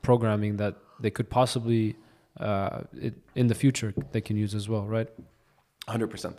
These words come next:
Speaker 2: Um, and actually, earlier on, uh, this year I was able to add this. It's something I've always wanted to add, but this year I started adding in assignments, instead of regular solve this, find this number. Um,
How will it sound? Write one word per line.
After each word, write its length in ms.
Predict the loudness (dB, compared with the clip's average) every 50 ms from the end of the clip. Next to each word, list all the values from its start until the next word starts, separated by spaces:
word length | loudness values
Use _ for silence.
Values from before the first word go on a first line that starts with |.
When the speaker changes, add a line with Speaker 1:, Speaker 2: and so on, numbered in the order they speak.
| -4
Speaker 2:
Um, 180 | -2 -2 -2 -2 -2 -4
and 20 | -4 -4 -4
actually, 260 | -4 -2 -4 -2 -2 0
earlier 480 | 0 2 2 2 2 2 2 2 0 0 -2 -2
on, 160 | -2 -2 -4 -8 -12 -18 -20 -20 -20 -20 -20 -20 _ _ _ -8
uh, 300 | -8 -6 -6 -6 -6 -8 -10 -12 -16 -18 -16 -16 -14 -10 -6 -6
this 180 | -4 -4 -2
year 180 | -2 0 0 2
I 60 | 2
was 160 | 0 0 -2 -4
able 200 | -6 -6 -6 -8
to 140 | -10 -8 -6 -4
add 160 | -4 -6 -6 -8
this. 160 | -10 -10 -12
It's 100 | -12 -10
something 240 | -10 -10 -8 -6 -6
I've 120 | -4 -2
always 280 | -2 -2 -2 -2 -4 -4
wanted 280 | -6 -8 -8 -8 -12 -18
to 80 | -16 -10 -6 -6
add, 80 | -6 -6 -6 -8
but 120 | -8 -6
this 220 | -6 -6 -6 -6
year 120 | -8 -8 -6 -4
I 80 | -6
started 340 | -4 -2 -2 -2 -2 -4 -6 -6
adding 280 | -6 -6 -6 -6 -8 -8 -6
in 220 | -4 -4 -4 -4
assignments, 720 | -6 -10 -10 -8 -8 -8 -8 -8 -8 -8 -10 -10 -14 -18 -20 -20 _ _ _ _ _ _ _ _ _ _ -10
instead 280 | -8 -6 -4 -2 -2 -2
of 160 | -2 -2 -2
regular 320 | -4 -2 -2 -2 -2 -4
solve 320 | -4 -4 -2 -2 -2 -2 -2
this, 140 | -6 -8 -8
find 260 | -8 -8 -8 -6 -6 -6
this 160 | -8 -8 -6
number. 320 | -8 -6 -6 -6 -8 -8 -10 -14 -20 _ _ _ _ _ -20 _ _ _ _
Um, 440 | -4 -2 -2 -2 -2 -2 -4 -8 -10